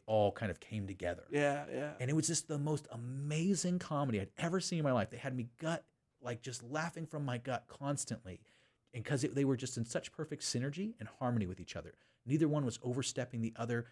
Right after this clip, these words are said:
Speaker 1: They were all kind of submitting and, and directing,
Speaker 2: Yeah.
Speaker 1: and, like, they were all just, it was fluid, and it was beautiful. It was great art,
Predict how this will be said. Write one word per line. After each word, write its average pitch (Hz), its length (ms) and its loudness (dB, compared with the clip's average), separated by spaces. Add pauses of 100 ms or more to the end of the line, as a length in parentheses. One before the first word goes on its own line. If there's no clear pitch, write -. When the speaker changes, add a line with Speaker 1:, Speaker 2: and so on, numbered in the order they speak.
(140)
Speaker 1:
They 110 80 -4
were - 200 -2
all 139 260 6
kind - 240 -2
of 104 80 0
submitting 127 800 4
and, 101 280 -4 (220)
and 104 140 -4
directing, 123 640 2
Speaker 2:
Yeah. 147 360 -2
Speaker 1:
and, 117 140 0
like, 104 200 0
they 110 100 -4
were 110 160 -2
all 131 240 2
just, 113 220 0 (100)
it 120 80 -2
was 107 120 -2
fluid, 107 520 -2 (260)
and 104 80 -6
it 101 60 -14
was 90 80 -14
beautiful. 110 400 -2
It - 0 -
was 104 120 -8
great 156 300 -2
art, - 320 -10